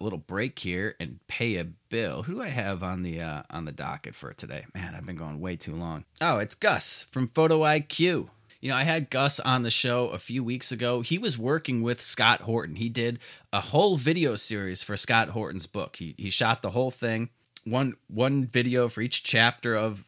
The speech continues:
of, um, Enough Already. And it's really cool stuff. You should go check it out on YouTube if you want to see how, um,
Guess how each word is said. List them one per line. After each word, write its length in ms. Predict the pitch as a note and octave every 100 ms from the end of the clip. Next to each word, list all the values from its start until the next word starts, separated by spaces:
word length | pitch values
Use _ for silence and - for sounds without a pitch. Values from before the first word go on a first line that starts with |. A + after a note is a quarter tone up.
| _
of, 340 | G#2 A2 G#2+ F#2+
um, 260 | G2+ G#2+ -
Enough 300 | G#2+ A2 -
Already. 420 | G#2+ G2+ G#2 A2+ _ - -
And 140 | B2+
it's 160 | C3 G2+
really 240 | B2+ E3
cool 260 | C3 C#3+ A#2+
stuff. 300 | - G#2+ F2
You 80 | F2
should 160 | G#2
go 140 | A2+ C3
check 300 | - B2 A2+
it 80 |
out 180 | A2 A2
on 160 | A2 G2
YouTube 480 | G2+ G2+ G2+ F#2 - - - _
if 160 | G#2 -
you 60 |
want 180 | G#2+ A2
to 60 | G2
see 400 | - A2+ A2 - A2+
how, 380 | - A2 A2 G#2+ -
um, 420 | G2 F#2+ F2+